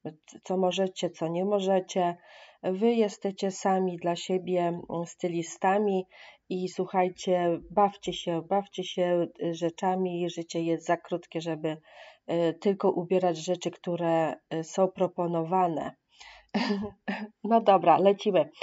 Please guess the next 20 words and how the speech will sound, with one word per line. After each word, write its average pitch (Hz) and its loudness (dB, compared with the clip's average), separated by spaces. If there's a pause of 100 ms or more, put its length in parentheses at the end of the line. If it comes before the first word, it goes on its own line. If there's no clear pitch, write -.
(280)
Tutaj 302 8
mamy, 254 8
mm, 220 6
Mark 214 6
and 208 2
Spencer, 233 4 (680)
y, 190 4
i 208 -2
tutaj 202 2
mamy 190 4
propozycje. 190 0
Zobaczcie, 180 0
wszyscy, 175 -10
wszystkie 185 -4
kolory 180 2
świata, 202 2 (1200)
y, 175 -2
wszystko - -6
jest 170 0
modne. 190 4